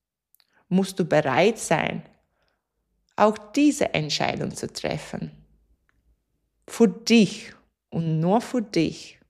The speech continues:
Für dein nächstes Level. Ja, und wenn du merkst, dass dein Umfeld dich gerade mehr bremst, als dich nach,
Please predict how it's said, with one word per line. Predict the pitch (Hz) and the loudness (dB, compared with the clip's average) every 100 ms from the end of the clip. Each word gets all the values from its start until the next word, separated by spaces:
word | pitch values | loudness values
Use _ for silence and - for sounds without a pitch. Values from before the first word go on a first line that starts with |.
| _ _ _ _ _ _ _ _ - | _ _ _ _ _ _ _ _ -6
Für | 160 156 - | -6 -6 -4
dein | 135 - 233 254 208 | -2 0 2 6 6
nächstes | 202 - - 220 208 - _ _ - | 6 0 -2 -4 -4 -14 _ _ -6
Level. | 135 135 180 190 147 143 - _ _ _ _ _ _ _ _ - _ _ _ _ _ _ _ _ _ _ _ _ _ _ - | -4 -4 -4 -2 -4 -6 -12 _ _ _ _ _ _ _ _ -20 _ _ _ _ _ _ _ _ _ _ _ _ _ _ 2
Ja, | 415 143 - - _ _ _ _ | 4 4 0 -10 _ _ _ _
und | 196 220 | 4 6
wenn | 349 | 6
du | 440 | 6
merkst, | 277 185 302 440 - | 6 6 4 0 0
dass | 226 - | 0 2
dein | 165 160 | 2 2
Umfeld | - 294 349 277 220 175 | -2 -2 0 2 2 2
dich | 202 - - _ - - - _ - | 0 0 -14 _ -20 -20 -20 _ -8
gerade | - 180 185 220 214 | 2 4 4 4 4
mehr | 185 175 190 302 330 | 4 4 2 2 0
bremst, | 180 151 95 370 - - - | 0 0 -2 -6 -10 -8 0
als | 185 180 - | 0 0 -4
dich | 180 180 - - - | -2 -2 -6 -16 -6
nach, | 170 170 - - - | -2 -2 -6 -20 -20